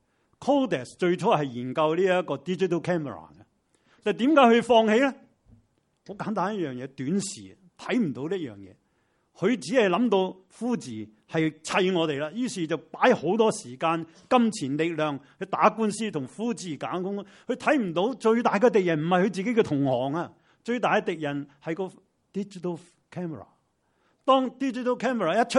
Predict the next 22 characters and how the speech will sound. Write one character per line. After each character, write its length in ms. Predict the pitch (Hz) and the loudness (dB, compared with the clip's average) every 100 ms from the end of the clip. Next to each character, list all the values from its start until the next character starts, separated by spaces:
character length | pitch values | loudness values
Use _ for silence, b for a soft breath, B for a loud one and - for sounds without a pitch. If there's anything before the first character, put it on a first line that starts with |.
| 226 | 0
現 160 | 175 185 | 0 -2
嘅 220 | 196 - | -4 -6
時 80 | 127 | -8
候， 260 | 135 143 - _ _ _ | -8 -10 -20 _ _ _
Kodak 360 | - 226 170 123 | -4 -4 -2 -6
喺 240 | 156 196 | -6 -6
幾 260 | 135 170 170 | -2 0 0
年 100 | 107 | -4
之 160 | 151 | -6
間 300 | 160 156 127 120 b | 0 0 -2 -12 b
從 160 | - 147 | -14 -6
一 40 | |
個 100 | 226 | -4
大 300 | 220 185 165 160 | -4 0 2 2
王 220 | 135 135 | 0 0
國 180 | 156 151 | -2 -2
裏 80 | 147 | -2
邊 260 | 143 117 - b | -4 -8 -12 b
就 100 | 104 | -16
破 220 | - 104 | -14 -16
產 140 | 92 87 | -16 -18
啦， 180 | 95 | -18